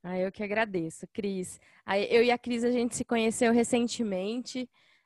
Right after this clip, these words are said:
É, fizemos um, um evento aí chamado Hacking H R, é, onde a gente focou três dias pro desenvolvimento de R Hs, no mindset,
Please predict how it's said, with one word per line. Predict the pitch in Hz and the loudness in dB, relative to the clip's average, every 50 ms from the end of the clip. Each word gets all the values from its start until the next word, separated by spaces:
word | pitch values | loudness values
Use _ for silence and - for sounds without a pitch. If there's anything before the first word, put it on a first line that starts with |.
| _ | _
É, | - - 196 190 190 190 190 190 190 190 185 185 185 185 185 185 | -4 -2 0 0 2 2 2 0 0 0 2 2 2 0 0 -2
fizemos | - - 202 190 202 196 196 214 226 220 214 208 196 | -4 -8 -6 -2 0 0 0 0 0 -2 -2 -2 0
um, | 208 202 202 202 196 196 196 190 190 185 185 185 180 - | 0 0 0 0 -2 -2 -2 -2 -4 -4 -4 -6 -8 -8
um | - 196 | -8 -6
evento | 202 196 190 175 185 180 185 190 190 - 190 | -6 -6 -6 -4 -4 -4 -4 -4 -4 -4 -4
aí | 175 170 185 190 | -4 -2 -4 -6
chamado | 190 - - 190 185 180 170 170 175 185 185 | -8 -8 -8 -8 -6 -6 -6 -6 -4 -4 -6
Hacking | 165 170 170 170 185 - - - 190 175 175 175 - | -4 -2 -2 -2 -2 -2 -4 -6 -4 -4 -4 -4 -6
H | - - 175 165 170 180 185 | -6 -6 -4 -4 -4 -4 -6
R, | 185 _ _ _ _ _ _ _ _ _ _ _ _ - | -8 _ _ _ _ _ _ _ _ _ _ _ _ -10
é, | - 175 180 180 175 175 175 170 - | -8 -6 -4 -4 -4 -4 -4 -6 -6
onde | - 190 175 185 185 | -8 -8 -6 -6 -4
a | |
gente | 180 180 180 185 - - 185 | -4 -4 -6 -6 -6 -8 -10
focou | 175 - - 202 185 - - 196 180 | -8 -6 -4 -6 -4 -4 -6 -6 -6
três | 180 - 214 208 214 220 196 175 | -6 -4 -4 -4 -2 -2 -4 -6
dias | 170 170 180 202 214 214 190 185 180 - | -6 -8 -4 0 2 4 4 4 2 0
pro | - - - 185 | -10 -8 -6 -6
desenvolvimento | 190 165 - - 196 190 190 190 185 185 196 190 185 190 190 202 | -6 -6 -4 -4 0 2 2 2 2 2 2 2 2 0 0 -2
de | 175 165 | 0 0
R | 165 180 180 175 | 0 2 2 0
Hs, | 165 165 160 156 156 160 175 185 190 - - - - - - _ _ | 0 2 2 4 4 4 4 2 2 0 -4 -6 -8 -10 -18 _ _
no | - 185 185 | -6 -4 0
mindset, | 180 185 190 202 208 208 202 - - 196 185 190 196 196 196 - - - - | 2 4 4 4 4 2 0 0 2 4 6 6 6 4 2 0 -8 -12 -12